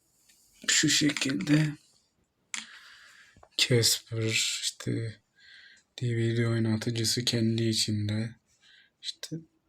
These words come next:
e, sekiz tane, e, ha-, flash takma yeri falan var. Televizyona bağlayabiliyorsun.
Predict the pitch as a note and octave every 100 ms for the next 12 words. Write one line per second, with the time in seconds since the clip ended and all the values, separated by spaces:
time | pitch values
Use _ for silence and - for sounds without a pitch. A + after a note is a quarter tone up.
0 | _ _ _ _ _ _ _ - - _
1 | _ _ _ _ _ _ _ _ _ _
2 | B2+ B2 A#2 - - A#2 B2 - - A#2
3 | A2+ A#2+ B2+ C3 - _ _ _ _ -
4 | C#3 B2+ B2 B2 B2 B2 B2 A#2+ A#2+ -
5 | F#3 - C3 A#2 - - C3 - B2 B2
6 | B2+ _ _ - - _ _ _ B2 B2
7 | A#2+ A2+ B2 A#2 A#2+ A#2+ A#2 A#2 A2+ B2
8 | B2+ - - - _ _ - _ _ _
9 | C3 B2+ A#2+ A#2+ A#2 A#2 A#2 A2+ A2+ A2
10 | A2 G#2+ G#2+ G#2+ - B2